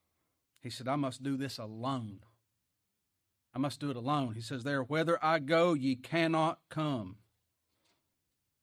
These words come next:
You can't do it. "So I say this to you,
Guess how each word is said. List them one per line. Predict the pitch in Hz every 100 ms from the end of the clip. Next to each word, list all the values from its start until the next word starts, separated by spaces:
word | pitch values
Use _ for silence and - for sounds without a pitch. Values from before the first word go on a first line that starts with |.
| _ _ -
You | 131
can't | 147 135 120
do | 135
it. | 104 - _ _ _ _ _ _ _ _ _ _ _ _ _ _ _ _ _ _ _ _ _ _
"So | - 120
I | 117
say | - 139
this | 156 214 -
to | 104
you, | 92